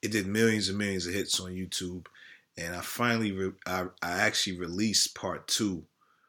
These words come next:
a couple months ago. And honestly, the reason I released it, you know,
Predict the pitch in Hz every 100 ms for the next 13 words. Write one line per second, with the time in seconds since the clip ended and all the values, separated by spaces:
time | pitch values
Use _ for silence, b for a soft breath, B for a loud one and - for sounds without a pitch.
0 | _ - - 101 87 98 95 - 80 80
1 | 76 - 87 87 85 82 - - 117 113
2 | - 90 87 104 98 98 95 87 92 160
3 | - 95 85 - B B B B B -
4 | 135 135 120 -